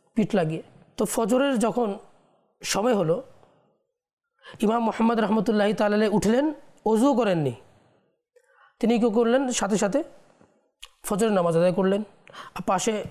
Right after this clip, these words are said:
ইমাম শাফিঈ রহমতুল্লাহি তাআলা আলাইহি দেখে হতবাক। তিনি আদব সহকারে জিজ্ঞেস করলেন, "হুজুর, আম-, আমার কয়েকটা প্রশ্ন আছে।" বলে, "বাবা বলো, কী প্রশ্ন আছে?"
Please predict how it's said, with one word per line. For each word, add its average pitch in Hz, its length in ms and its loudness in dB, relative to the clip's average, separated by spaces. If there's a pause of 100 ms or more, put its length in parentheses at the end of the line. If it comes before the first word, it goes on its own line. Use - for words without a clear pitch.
(380)
ইমাম 196 160 2
শাফিঈ 202 280 0
রহমতুল্লাহি 185 500 2
তাআলা 180 180 2
আলাইহি 175 120 2
দেখে 175 220 0
হতবাক। 165 400 0 (1400)
তিনি 214 160 2
আদব 190 200 0
সহকারে 202 320 0
জিজ্ঞেস 170 340 0
করলেন, 190 200 2
"হুজুর, 180 280 2
আম-, 165 160 -2 (320)
আমার 175 240 0
কয়েকটা 180 260 -2
প্রশ্ন 190 380 0
আছে।" 131 200 -4 (840)
বলে, 175 80 2
"বাবা 175 240 2
বলো, 175 300 2
কী 202 140 -4
প্রশ্ন 208 300 -2
আছে?" 190 280 -2